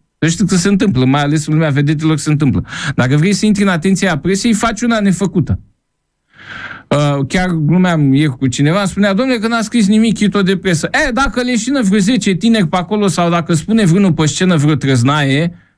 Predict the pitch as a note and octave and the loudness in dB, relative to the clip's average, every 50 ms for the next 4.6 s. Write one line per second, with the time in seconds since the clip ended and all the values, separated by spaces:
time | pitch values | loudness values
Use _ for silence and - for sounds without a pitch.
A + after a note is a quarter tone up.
0 | _ _ - D#3+ F#3 D#3+ B2+ C#3 D#3+ D#3 D3 E3 F3+ D#3+ C3 C3+ D3+ D#3 C#3+ B2+ | _ _ -2 0 2 2 2 2 2 0 0 0 -2 -2 0 0 0 0 -2 -2
1 | - - C3+ B2 - C#3+ C3 B2+ B2+ A2+ - E3+ D3+ A#2+ - F#2+ F#2 - - G#2+ | -2 -2 -2 0 0 0 0 0 0 0 0 -2 -2 -4 -4 -8 -8 -6 -6 -2
2 | G#2+ B2 C3 B2 D3+ B2+ C#3+ C3+ C3+ C#3+ C3+ B2+ A#2+ C#3+ C3+ A#2+ - C3+ B2+ B2 | 0 0 2 2 2 2 0 0 2 0 0 0 0 -2 -2 0 0 -2 -2 -2
3 | B2+ D3 B2+ - A2+ G2+ - B2 C3 B2+ A#2 A2 A2+ G#2 G#2 B2 A#2+ G#2+ C3 E3+ | -2 -2 0 0 0 0 0 0 0 0 0 0 0 0 0 0 0 2 2 0
4 | F#3+ F#3+ F#3+ F3 F3 - - - - _ _ - | 0 -2 -2 -4 -8 -10 -16 -18 -20 _ _ -2